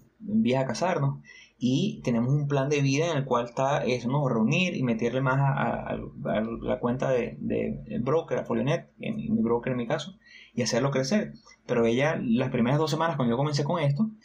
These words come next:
me dijo muy fríamente en el carro, "Bueno, tú no te vas a hacer millonario con esto".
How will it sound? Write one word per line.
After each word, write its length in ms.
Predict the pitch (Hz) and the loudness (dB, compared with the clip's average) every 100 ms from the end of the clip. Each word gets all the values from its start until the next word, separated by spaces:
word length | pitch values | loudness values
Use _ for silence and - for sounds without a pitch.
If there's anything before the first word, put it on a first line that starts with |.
| - _ _ | -20 _ _
me 140 | 135 117 | 0 2
dijo 320 | 113 135 147 - - - 131 143 - | 2 2 0 -2 -10 -8 -4 -2 0
muy 160 | 131 | 0
fríamente 540 | 135 156 143 143 147 165 | 2 2 4 2 2 0
en 60 | |
el 100 | 139 | 0
carro, 460 | 131 127 151 175 - _ _ _ _ | 0 0 0 -2 -8 _ _ _ _
"Bueno, 220 | - 180 | 0 0
tú 80 | 131 | 2
no 100 | 131 | 2
te 60 | 208 | 2
vas 80 | |
a 20 | 208 | 2
hacer 140 | 180 | 2
millonario 360 | 139 120 113 110 | 2 2 2 2
con 120 | 147 | 0
esto". 360 | 180 110 - | -2 -6 -8